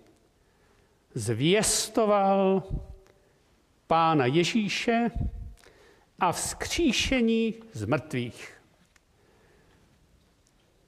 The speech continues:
Zvěstoval Pána Ježíše.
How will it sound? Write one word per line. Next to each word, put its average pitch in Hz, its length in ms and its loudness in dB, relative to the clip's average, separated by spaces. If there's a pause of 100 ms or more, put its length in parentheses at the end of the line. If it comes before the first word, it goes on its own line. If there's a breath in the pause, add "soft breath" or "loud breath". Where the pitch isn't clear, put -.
(1200 soft breath)
Zvěstoval 160 1080 -2 (320)
Pána 190 720 0 (100)
Ježíše. - 640 -12